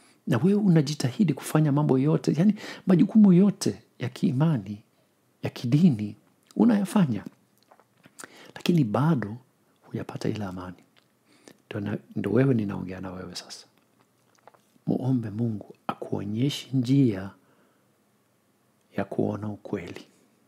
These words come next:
Na atafanya hivyo. Na nime-,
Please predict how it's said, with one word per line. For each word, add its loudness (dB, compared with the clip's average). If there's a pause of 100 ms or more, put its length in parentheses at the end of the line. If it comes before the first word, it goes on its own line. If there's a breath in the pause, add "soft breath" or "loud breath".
(760 soft breath)
Na -8
atafanya -8
hivyo. -16 (1800 loud breath)
Na -2 (240)
nime-, 4